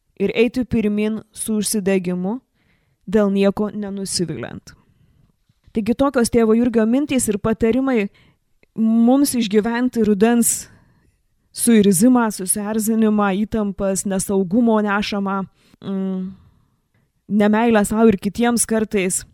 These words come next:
Ir ieškoti sklandesnių kelių, gyventi kartu, džiaugtis tuo, ką turime, kurti mūsų šeimas, bendruomenes, vienuolijas. Dar kartą baigiant šitą pokalbį, kviečiu nepamiršti, kad kiekvieną mėnesį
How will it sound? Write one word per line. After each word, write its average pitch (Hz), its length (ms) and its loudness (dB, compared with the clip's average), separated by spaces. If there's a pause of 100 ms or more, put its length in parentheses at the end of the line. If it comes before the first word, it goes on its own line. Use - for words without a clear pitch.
(1040)
Ir 185 160 0
ieškoti 208 640 -2
sklandesnių 208 640 0
kelių, 190 300 -2 (100)
gyventi 202 480 -2
kartu, 190 520 -4
džiaugtis 208 520 -2
tuo, 190 160 -2
ką 190 220 -4
turime, 214 320 0
kurti 254 400 -2
mūsų 185 260 -4
šeimas, 202 400 -2
bendruomenes, 202 1040 -2
vienuolijas. 185 840 -2 (1600)
Dar 233 220 2
kartą 240 380 0
baigiant 214 440 2
šitą 185 440 -8
pokalbį, 214 500 -2
kviečiu 208 420 -2
nepamiršti, 226 600 0
kad 202 200 -2
kiekvieną 254 480 -2
mėnesį 233 560 -2